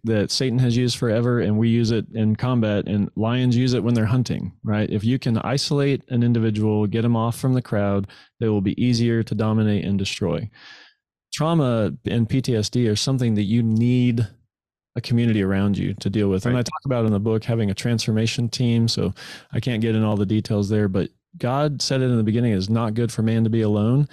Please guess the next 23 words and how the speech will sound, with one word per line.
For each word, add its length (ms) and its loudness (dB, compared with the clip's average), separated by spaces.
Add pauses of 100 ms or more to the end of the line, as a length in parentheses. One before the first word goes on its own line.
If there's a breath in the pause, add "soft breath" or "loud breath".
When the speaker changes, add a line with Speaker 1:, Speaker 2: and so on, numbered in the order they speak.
(320 loud breath)
Speaker 1:
and 100 0
that 140 0
has 100 0
persisted 640 -2
and 100 0
gotten 240 0
more 440 0
important, 640 -4
not 180 -2
less 340 -2
important 440 -6
as 120 -6
we've 160 -4
gone 240 -2
on. 280 -4
So 120 -2
if 120 -2
you 160 4
are 80 2
suffering 500 -2
right 220 0
now, 400 -2 (600 loud breath)
you 600 2